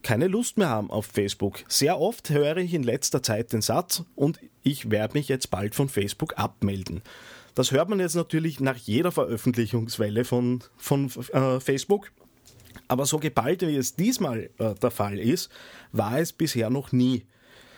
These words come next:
Dazu kommen dann solche Dinge wie dieser Abonnieren-Hoax, der diese letzte Woche ein bisschen umhergegangen ist und man einfach merkt, dass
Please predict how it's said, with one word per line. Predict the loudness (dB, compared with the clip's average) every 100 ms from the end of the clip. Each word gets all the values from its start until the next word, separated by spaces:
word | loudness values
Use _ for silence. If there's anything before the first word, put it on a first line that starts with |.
| -20 -20 -8
Dazu | -6 -2 2 2
kommen | 2 0 2
dann | 0 0
solche | 0 -2 0 -2
Dinge | 0 0 0 0
wie | -2
dieser | -2 -2 -2 -2
Abonnieren-Hoax, | 0 2 2 0 0 -2 -2 -2 0
der | 2 2 0 -2
diese | -2 -2 0
letzte | 0 0 -2 -2 0
Woche | -2 2 2 2 0
ein | -4
bisschen | -4 0 -2 0
umhergegangen | 0 0 0 0 0 0 0 0
ist | 0 -2 -4 -12 -20 -20 -16 -18 -18 _
und | 0 2
man | -2 0
einfach | -2 0 0
merkt, | 0 0 -2 -4 0
dass | 2 2 -2 -4